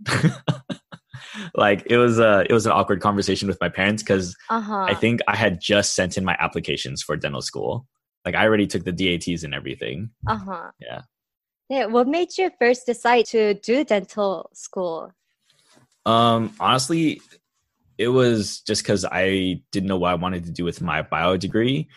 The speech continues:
Speaker 1: 'Cause, like, since I was young,
Speaker 2: Mm-hmm.
Speaker 1: I was, I just had that, like, mindset that I needed to do something in the medical field. And, like, that's not really a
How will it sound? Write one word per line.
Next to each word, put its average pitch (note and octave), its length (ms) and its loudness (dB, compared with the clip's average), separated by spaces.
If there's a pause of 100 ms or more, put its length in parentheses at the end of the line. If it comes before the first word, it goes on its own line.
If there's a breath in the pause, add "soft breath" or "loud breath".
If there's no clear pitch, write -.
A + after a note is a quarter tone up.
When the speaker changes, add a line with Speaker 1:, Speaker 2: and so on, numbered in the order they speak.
(320 loud breath)
Speaker 1:
'Cause, F#2+ 200 0
like, F#2 200 2
since A2+ 300 0
I G2 140 0
was F2 200 0
young, F2 460 0 (340)
Speaker 2:
Mm-hmm. G#3+ 380 -6
Speaker 1:
I F#3 120 4
was, - 400 0
I G2 80 -4
just A2 200 0
had G2+ 220 0
that, F#2 240 0 (960)
like, F2+ 280 -6
mindset F#2 420 0
that D#2 100 0
I F#2 60 2
needed F2 420 0
to F2 140 -4
do F2+ 240 -2
something F2+ 280 -2
in D2 120 -6
the D2+ 60 -4
medical E2+ 340 -2
field. D#3+ 380 0 (380 soft breath)
And, F#2+ 80 0
like, F#2+ 120 2
that's - 280 0
not A#2 300 4
really F#2+ 280 4
a D2 400 0